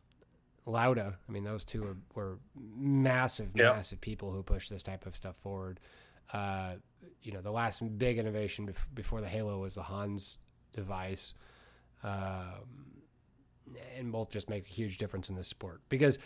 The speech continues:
Speaker 1: if, there's actually pictures out there that <laughs> the Halo literally scraped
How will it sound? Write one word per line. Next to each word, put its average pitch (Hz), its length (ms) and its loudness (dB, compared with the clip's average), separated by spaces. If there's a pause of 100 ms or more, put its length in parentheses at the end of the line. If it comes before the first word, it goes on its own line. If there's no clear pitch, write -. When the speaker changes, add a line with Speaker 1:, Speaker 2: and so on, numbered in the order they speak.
(180)
Speaker 1:
if, 139 120 2 (100)
there's 147 180 6
actually 156 300 4
pictures 160 400 12
out 104 200 0
there 95 240 -2 (100)
that 117 320 2 (440)
<laughs> - 280 -20
the 113 300 2
Halo 117 640 2 (640)
literally 147 420 6
scraped - 720 6